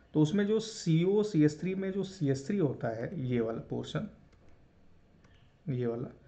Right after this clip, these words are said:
ये तो हैलोफार्म में बदल जाएगा, और जो remaining portion है ये, ये salt of acid में बदल जाएगा। So now you will find iodoform सी एच आई थ्री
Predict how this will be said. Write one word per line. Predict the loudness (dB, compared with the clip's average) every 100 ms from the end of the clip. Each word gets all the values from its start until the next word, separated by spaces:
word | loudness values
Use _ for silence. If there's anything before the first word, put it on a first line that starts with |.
| -20 _ _ _ -14 -4
ये | -2
तो | 2 2
हैलोफार्म | 4 6 4 4 2 2
में | 0
बदल | -4 -8 -8
जाएगा, | -8 -12 -16 -20 -20 _ _ _ _ _ -2
और | 0 2
जो | 4 4
remaining | 4 4 4 2 0
portion | 0 -2 -2 0
है | 0 0
ये, | -4 -8 -12 -18 -18 -6
ये | -4
salt | -2 -2 -2 0 -2
of | -4 -6
acid | -6 -4
में | -4
बदल | -4 -6 -8
जाएगा। | -8 -10 -14 -18 -20 _ -20 -20 -20 -20 -20 -10 -2
So | 0
now | 0 -4 -14 -20 -20 -20 -8 4
you | 4 6
will | 4
find | 2 2 0 -6 -12 -20 -20 -20 -20 -20 -20 _ _ -4
iodoform | 0 2 2 2 -2 -4
सी | -6 -2 0
एच | -2 -4
आई | -6 -6 -8
थ्री | -10 -10